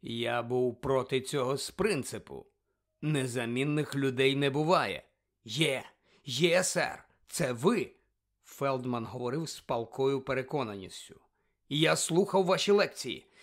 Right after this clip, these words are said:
Звісно, я не претендую на розуміння й десятої частини того, що ви казали. Математичний символізм для мене лише хобі. Але ваші знамениті принципи уніфікації»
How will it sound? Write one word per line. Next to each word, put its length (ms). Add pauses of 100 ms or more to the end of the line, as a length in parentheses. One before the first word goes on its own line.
(140)
Звісно, 500
я 160
не 100
претендую 800
на 320
розуміння 480
й 100
десятої 680
частини 580 (300)
того, 300
що 200
ви 120
казали. 500 (320)
Математичний 800
символізм 580 (240)
для 160
мене 220
лише 240
хобі. 500 (320)
Але 260
ваші 380
знамениті 640 (220)
принципи 680
уніфікації» 1080